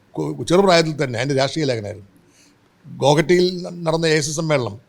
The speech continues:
ആ, അടിയന്തരാവസ്ഥക്കെതിരെ എ കെ ആന്റണി പ്രസംഗിച്ചപ്പോൾ ആ പ്രസംഗം റിപ്പോർട്ട് ചെയ്യാൻ ഞാനാണ്. സത്യം പറഞ്ഞാൽ സെൻസർഷിപ്പ് നിയമങ്ങൾ ലംഘിച്ചുകൊണ്ടാണ് ആ റിപ്പോർട്ട് കൊടുത്തത്. അതിൻ്റെ പേരിൽ എന്നെ അറസ്റ്റ് ചെയ്യുമെന്നാണ് വിചാ-, കരുതിയത്. പക്ഷേ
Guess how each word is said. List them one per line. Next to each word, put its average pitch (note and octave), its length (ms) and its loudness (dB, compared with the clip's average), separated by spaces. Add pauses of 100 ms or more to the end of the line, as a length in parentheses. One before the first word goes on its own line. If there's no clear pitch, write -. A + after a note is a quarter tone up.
(520)
ആ, C#3+ 280 -6
അടിയന്തരാവസ്ഥക്കെതിരെ D#3+ 960 -2 (120)
എ C#3 100 -2
കെ D#3 120 -6
ആന്റണി D3 220 -2
പ്രസംഗിച്ചപ്പോൾ B2+ 560 -6
ആ - 20 2
പ്രസംഗം D3 460 -6
റിപ്പോർട്ട് F3+ 360 -2
ചെയ്യാൻ B2 200 -2
ഞാനാണ്. G#2 180 -12 (400)
സത്യം B2+ 180 -6
പറഞ്ഞാൽ D#3 240 0
സെൻസർഷിപ്പ് D#3 520 -4
നിയമങ്ങൾ E3 320 -2
ലംഘിച്ചുകൊണ്ടാണ് D#3 560 -4
ആ D3+ 100 -6 (360)
റിപ്പോർട്ട് C#3 420 -4 (120)
കൊടുത്തത്. A#2 340 -10 (640)
അതിൻ്റെ E3+ 240 0
പേരിൽ F#3 240 4
എന്നെ F3+ 140 0
അറസ്റ്റ് F3 220 -2
ചെയ്യുമെന്നാണ് F#3 280 -2
വിചാ-, D3+ 380 -4
കരുതിയത്. A#2 220 -6
പക്ഷേ F#3 240 -4